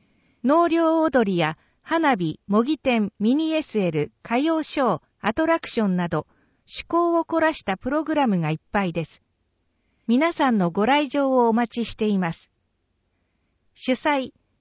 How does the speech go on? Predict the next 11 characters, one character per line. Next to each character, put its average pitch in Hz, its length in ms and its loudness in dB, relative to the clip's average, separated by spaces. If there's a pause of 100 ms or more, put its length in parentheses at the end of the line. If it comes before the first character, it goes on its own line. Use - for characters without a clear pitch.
(140)
江 339 200 2
東 330 280 0
区 320 140 -4
民 311 240 -2
祭 240 440 -2
り、 - 60 -14 (140)
亀 320 400 0
戸 320 160 -2
地 - 140 -12
区 214 100 -2
実 190 220 -4